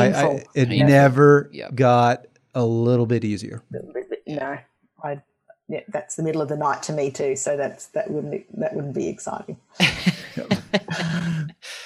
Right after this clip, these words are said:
Speaker 3: Yes. So now that we've all clarified how much our sleep is, uh, unhealthy, okay, well, let's turn our attention to maybe some myths about sleep. Um, one, we have to bring this up, Trevor, because we're cyclists, and, and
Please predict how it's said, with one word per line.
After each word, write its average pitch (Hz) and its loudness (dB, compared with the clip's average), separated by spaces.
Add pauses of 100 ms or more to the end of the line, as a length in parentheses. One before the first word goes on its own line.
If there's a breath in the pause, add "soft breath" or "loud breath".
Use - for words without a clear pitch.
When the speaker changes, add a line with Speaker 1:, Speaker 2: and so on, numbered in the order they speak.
(520 loud breath)
Speaker 3:
Yes. - -6
So - -6
now 117 2
that 127 4
we've 117 0
all 117 2 (240)
clarified 107 2
how 104 0
much 98 -4
our 87 -2
sleep 92 -6
is, 82 -8
uh, 80 -12
unhealthy, 87 -6 (1080 soft breath)
okay, 170 2
well, 160 4
let's 240 2
turn 233 2
our 170 6
attention 127 2
to 113 0
maybe 110 4
some 98 2
myths 101 0
about 87 -2
sleep. 90 -4
Um, 82 -4
one, 127 2 (380)
we 87 -12
have 101 -4
to 95 -6
bring 87 -2
this 82 -6
up, 85 -2
Trevor, 80 -4
because 80 -6
we're 82 -4
cyclists, 80 -6
and, 78 -6
and 78 -8